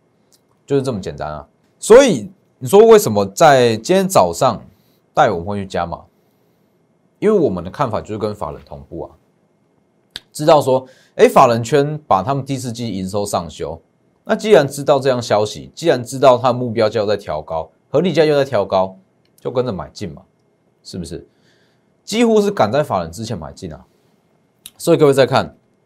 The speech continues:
还有这一档，台积电设备厂之王，全年E P S年增四百以上，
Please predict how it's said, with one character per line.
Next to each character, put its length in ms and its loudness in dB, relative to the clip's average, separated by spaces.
还 80 0
有 60 6
这 100 0
一 40 0
档， 200 -2
台 140 6
积 140 0
电 180 6
设 160 6
备 100 8
厂 220 2
之 220 -2
王， 200 8
全 140 2
年 160 0
E 120 -2
P 140 4
S 500 0
年 220 -4
增 220 2
四 360 0
百 320 0
以 260 -8
上， 340 -6